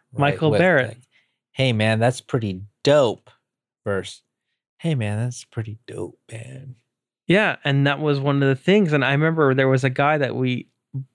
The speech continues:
Speaker 2: I liked that you didn't really like, but he didn't, he didn't really read the, the lines like we wanted. But then, and then when it comes to Marianne with Jennifer, like, Marianne is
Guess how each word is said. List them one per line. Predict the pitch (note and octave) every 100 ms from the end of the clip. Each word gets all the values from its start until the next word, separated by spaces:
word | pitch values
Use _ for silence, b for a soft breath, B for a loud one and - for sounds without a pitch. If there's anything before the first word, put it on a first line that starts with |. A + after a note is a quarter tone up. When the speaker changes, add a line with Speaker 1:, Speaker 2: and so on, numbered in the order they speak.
| _ _ _
Speaker 2:
I | C3 D#3
liked | F#3+ B2 A#2+
that | C#3
you | C3 D#3+
didn't | D3
really | A#2 A2+
like, | G#2+ A2+ B2
but | - A2 - _ b b b
he | - D#3+ F3
didn't, | E3 E3 D#3 _ G2+ _ _ _ -
he | D#3
didn't | F#3 A3+ G3+
really | F3+ G3 G3
read | D#3+ F3+ F3
the, | D#3
the | D3+ - D#3
lines | C#3+ F3+ B3+ A3
like | D#3
we | C#3+
wanted. | C3+ C3 C3+ A#2 A2+ b b b b -
But | E3+ -
then, | A3 B3+ A#3+ F#3 - _ _ - _ -
and | F3+ F#3
then |
when | F#3+ G3+
it | F#3
comes | A3 G#3+
to | - G3
Marianne | C#3+ D3 D#3+ D3+ D3 E3
with | D3+ C3
Jennifer, | B2+ C#3 D3 F3+ F3+ - _ _ _ -
like, | D3+ D#3+
Marianne | F#3 A#3+ A#3 G3+ G3+ G#3 - _ _ _ _
is | D#3+ D3